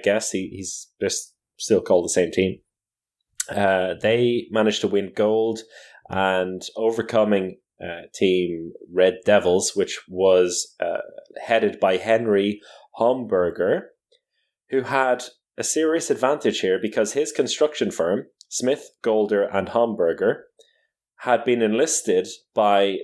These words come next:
the designer of the bobsleigh track to, uh, consult on the <laughs> final design of it. <laughs> So he had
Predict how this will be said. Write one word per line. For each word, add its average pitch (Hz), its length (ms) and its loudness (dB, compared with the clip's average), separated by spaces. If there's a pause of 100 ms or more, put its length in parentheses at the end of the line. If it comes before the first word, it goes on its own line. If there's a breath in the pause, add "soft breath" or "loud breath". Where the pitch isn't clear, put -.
the 104 180 0
designer 101 640 2
of 90 200 0
the 98 80 -4
bobsleigh 87 680 0 (160)
track 95 400 0 (480)
to, 113 500 2
uh, 107 260 4
consult 120 500 -2
on 110 120 2
the 113 80 2
<laughs> 123 140 -4
final 123 260 2
design 117 520 2
of 92 140 -2
it. 87 140 -6 (320)
<laughs> - 60 -18 (760 loud breath)
So 110 320 2 (100)
he 135 260 2
had 120 260 2